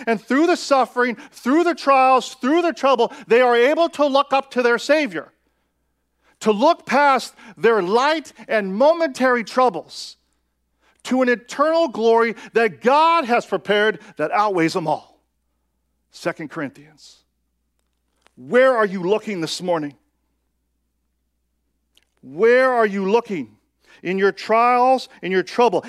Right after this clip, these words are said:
in your sin that's caused you so much trouble,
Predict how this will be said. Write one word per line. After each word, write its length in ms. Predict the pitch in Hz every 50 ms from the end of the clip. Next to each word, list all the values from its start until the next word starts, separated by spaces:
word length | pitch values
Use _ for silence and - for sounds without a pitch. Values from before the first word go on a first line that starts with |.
| -
in 220 | - 269 302 294 269
your 200 | 262 262 247 226
sin 480 | - - - - 339 359 370 349 285
that's 200 | 240 226 190 -
caused 340 | - - 285 269 247 240 180
you 120 | 220 247 220
so 320 | - - 285 294 311 320
much 260 | 320 311 294 - -
trouble, 440 | - - 311 302 285 240 240 214 240